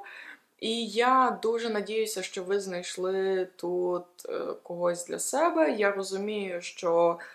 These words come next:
це відео скоріше було зроблено про музику, яка мені подобається. Відповідно, там було більше такого, як я слухаю.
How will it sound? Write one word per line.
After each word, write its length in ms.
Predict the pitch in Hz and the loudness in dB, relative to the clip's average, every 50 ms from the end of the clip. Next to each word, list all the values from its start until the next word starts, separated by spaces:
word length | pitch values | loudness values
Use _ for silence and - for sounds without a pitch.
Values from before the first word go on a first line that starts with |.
| - _ _ | -20 _ _
це 180 | - - 196 | 0 2 2
відео 640 | 185 185 214 220 190 175 190 185 180 180 180 175 170 | 2 2 0 0 2 4 4 6 8 10 10 10 8
скоріше 540 | 170 - - - - 175 185 180 - - 170 | 6 2 -4 -6 -6 -6 -4 -4 -4 -4 -4
було 280 | 156 165 170 175 170 165 | -4 -4 -2 -2 -2 -2
зроблено 500 | 165 - 180 170 165 165 170 165 165 160 | -2 2 2 2 2 2 -2 -4 -4 -8
про 180 | - - 180 | -10 -10 -8
музику, 360 | 175 165 160 175 165 - - | -8 -6 -6 -8 -6 -2 -2
яка 240 | 147 156 156 - 151 | -4 -2 -2 -4 -6
мені 300 | - 151 165 190 247 381 | -6 -4 -4 0 0 0
подобається. 880 | - - 302 233 226 262 262 254 220 247 233 226 226 220 214 - - 185 | 2 2 0 4 6 6 6 6 6 6 6 8 6 6 6 0 -2 -2
Відповідно, 600 | 170 165 - - - 165 180 190 175 170 170 165 160 | -4 -4 -8 -10 -8 -4 -4 -2 -2 -2 -4 -4 -4
там 360 | - - 170 170 170 170 170 | -2 2 4 4 4 2 0
було 200 | 170 160 160 160 | -2 -2 -2 -2
більше 500 | 160 - - 180 170 170 - - - 160 | -2 -2 -4 -4 -4 -4 -4 -6 -6 -6
такого, 480 | 156 - - - - - 160 165 160 147 | -8 -8 -14 -8 -4 -2 -2 0 0 -2
як 200 | - - - - | -2 -2 -2 -2
я 220 | 202 277 330 330 | 2 4 4 4
слухаю. 600 | 320 - - 254 240 233 233 - 220 202 185 185 | 2 0 -4 -2 -2 -2 -2 0 0 0 0 0